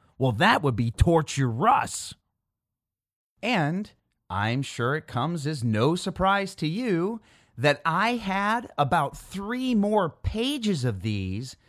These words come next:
that I ultimately decided to cut. But the English language is full of these confusions,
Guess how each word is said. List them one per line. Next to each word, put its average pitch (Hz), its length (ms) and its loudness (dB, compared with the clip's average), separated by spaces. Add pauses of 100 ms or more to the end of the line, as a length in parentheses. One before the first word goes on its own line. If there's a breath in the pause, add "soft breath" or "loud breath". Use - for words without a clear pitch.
(160 soft breath)
that 156 140 4
I 143 160 4
ultimately 120 1120 -2
decided 101 720 -4
to 131 80 -6
cut. - 520 -4 (500)
But 202 160 -2
the 190 180 -8
English 240 520 -4
language 175 720 -4
is 220 220 -6 (320)
full 285 320 0
of 190 140 2
these 143 280 -2
confusions, 113 920 -4